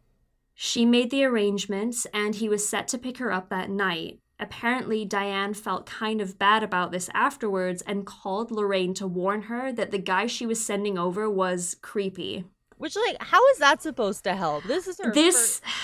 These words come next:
Speaker 1: <sighs> yeah, this makes me really mad, to be
Speaker 2: Yeah.
Speaker 1: honest with you.
Speaker 2: This is her first shoot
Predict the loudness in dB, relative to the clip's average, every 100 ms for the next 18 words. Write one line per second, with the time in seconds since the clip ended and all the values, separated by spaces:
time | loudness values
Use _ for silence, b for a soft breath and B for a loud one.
0 | -8 -8 -6 -2 -2 -2 -4 -6 -6 -6
1 | -6 0 2 4 4 4 4 4 6 4
2 | 0 -2 0 0 -2 -2 0 2 4 2
3 | 2 0 -2 -2 -2 0 0 2 0 -2
4 | 2 4 6 4 0 -6 -6 -6 0 2
5 | 2 -2 -6 -4 -4